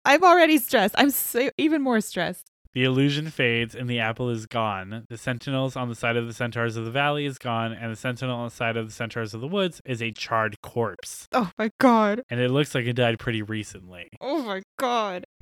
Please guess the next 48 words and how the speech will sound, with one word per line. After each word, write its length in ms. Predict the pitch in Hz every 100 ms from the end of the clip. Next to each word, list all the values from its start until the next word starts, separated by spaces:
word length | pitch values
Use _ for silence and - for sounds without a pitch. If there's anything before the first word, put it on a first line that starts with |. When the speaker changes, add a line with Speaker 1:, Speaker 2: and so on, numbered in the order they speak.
| - _ -
Speaker 2:
The 80 | 135
Firbolg 400 | - 135 135 131
heads 220 | 131 123
over 180 | 123 123
to 100 | 120
the 160 | 120
other 160 | 123 120
camp 320 | - 151 143
and 100 | 123
is 120 | 120
immediately 440 | 120 165 240 202 151
met 200 | 120 113
with 180 | 120 -
confusion 480 | 117 - 110 107
and 120 | 107 113
anger, 380 | 160 120 87 92 _ -
drawing 320 | 127 120 117
spears 320 | - 147 139
on 120 | 131
him 160 | 117 113
as 120 | 107
he 100 | 113
approaches. 720 | 101 - 131 - 87 - - _ _ _
He 80 | 123
says 240 | - 139
he 100 | 131
means 340 | 127 131 156 139
no 140 | 151
threat, 480 | 180 127 117 - - _ _ -
and 100 | 127
says 140 | 131
the 140 | 117 120
apple 280 | 131 - 143
is 160 | 127
gone, 500 | - 175 139 104 104 110 -
and 60 |
when 100 | 123
the 60 | 120
Centaurs 440 | - 123 139 127
see 180 | - 131
this 180 | 131 127
to 80 | 135
be 140 | 123
true, 420 | 120 202 170 120 113 -
they 80 | 120
advance 400 | 117 117 117 -
even 180 | 113 110
faster, 680 | - 190 151 - 101 92